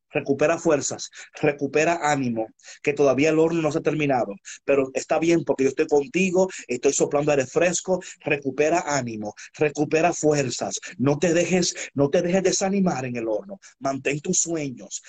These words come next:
mantén tus proyectos, mantén tu fuerza, tú vas a ver que tú vas a salir de esto, pero antes de que tú salgas, vamos a bailar un poquito tú y yo, vamos a bailar,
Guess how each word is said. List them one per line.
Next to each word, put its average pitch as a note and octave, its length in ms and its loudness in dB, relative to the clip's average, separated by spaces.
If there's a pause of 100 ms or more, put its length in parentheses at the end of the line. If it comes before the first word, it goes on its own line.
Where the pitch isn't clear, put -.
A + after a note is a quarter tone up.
(120)
mantén C3+ 420 -6
tus F3 180 -8
proyectos, E3 680 -2 (180)
mantén C#3 420 0
tu F3 120 0
fuerza, D#3 680 0 (260)
tú D3 120 2
vas D#3+ 160 2
a F#3 120 4
ver F#3 200 2
que C#3+ 120 -8
tú C3+ 140 -14
vas C#3+ 140 -4
a F3+ 100 -2
salir G3+ 320 -4
de G3+ 200 2
esto, - 300 -10 (220)
pero C#3 160 2
antes G#3 160 2
de A3 100 4
que A3 120 2
tú G#3 140 -2
salgas, D3 480 2 (220)
vamos F3+ 300 4
a G3+ 40 4
bailar F#3 240 4
un F#3 100 2
poquito B2+ 400 0
tú G#2+ 120 -4
y F#2+ 80 -4
yo, F2+ 140 -8 (320)
vamos E3+ 260 4
a F#3 80 2
bailar, D#3+ 420 4